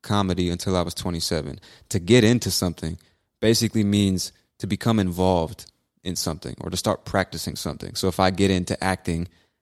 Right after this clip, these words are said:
at ten, I start acting or I start getting involved in the industry at ten. Or maybe I get into cooking or I get into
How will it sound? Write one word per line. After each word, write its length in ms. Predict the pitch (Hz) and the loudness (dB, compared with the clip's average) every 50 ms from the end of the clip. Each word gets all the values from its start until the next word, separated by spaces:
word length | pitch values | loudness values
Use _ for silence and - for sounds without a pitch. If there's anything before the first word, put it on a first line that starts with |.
| _ _ | _ _
at 200 | - - - - | -10 -10 -10 -4
ten, 320 | - 107 107 95 85 85 | -2 0 2 2 2 0
I 80 | 82 76 | -2 -2
start 360 | - - - - 90 90 - | -4 -4 -2 0 0 0 0
acting 400 | - - - - 92 90 104 104 | -2 -6 -6 -4 -4 -4 -4 -4
or 120 | 95 90 | -4 -6
I 100 | - - - - | -6 -8 -10 -12
start 320 | - - - 82 85 85 | -10 -6 -4 -2 -2 -2
getting 220 | 92 85 92 92 90 | -2 -2 0 0 0
involved 500 | 90 90 87 85 85 90 90 90 87 90 | 0 0 2 2 4 4 4 2 2 0
in 260 | 92 87 87 85 - - _ _ _ _ _ - | -2 -2 -2 -4 -6 -10 _ _ _ _ _ -6
the 100 | - 87 | -2 0
industry 400 | 101 107 95 - - 82 87 90 | 0 0 0 -2 -4 -2 -2 -2
at 100 | 87 - | -2 -2
ten. 300 | - 117 104 90 95 - - - - - - _ _ - | 0 0 0 0 -2 -6 -12 -18 -20 -20 -20 _ _ -10
Or 100 | - 87 | -6 -2
maybe 460 | 90 92 98 95 98 98 98 92 90 - _ _ _ _ _ _ _ _ - | 0 2 2 4 4 4 2 2 0 -4 _ _ _ _ _ _ _ _ -2
I 100 | 92 90 | -2 0
get 220 | 82 101 101 98 | 2 4 4 4
into 200 | 98 95 - - | 4 2 0 -2
cooking 540 | - - 143 131 - - 92 80 67 - - - | 0 2 2 2 2 0 -4 -4 -4 -6 -8 -8
or 140 | - 78 | -6 -6
I 60 | 78 80 | -6 -4
get 220 | 82 92 95 90 | -2 0 2 2
into 480 | 95 92 92 90 - 98 95 92 90 | 2 2 0 0 0 0 0 0 -2